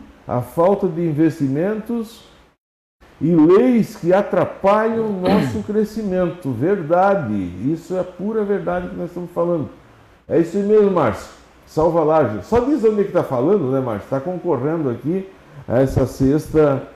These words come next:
aqui da, a, a, que o Sidney trouxe aqui pra nós no, no, no, no Cidade e Campo.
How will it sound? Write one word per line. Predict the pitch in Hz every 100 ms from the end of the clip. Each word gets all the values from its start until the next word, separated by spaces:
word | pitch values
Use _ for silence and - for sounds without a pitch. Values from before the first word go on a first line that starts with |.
| - 156 127
aqui | 110 127
da, | 131 127 123
a, | 113 - 107 76 78 107 78
a, | 95
que | 127
o | 120 113
Sidney | 113 127 120 113 139 135
trouxe | 117 127 135 135 117
aqui | 107 123
pra | 107 110
nós | 101 110 113 113
no, | 110 113 107 107 - - - -
no, | 101 107 101
no, | 101 98 98 104 107
no | 110
Cidade | - 107 110 113 110
e |
Campo. | - 131 107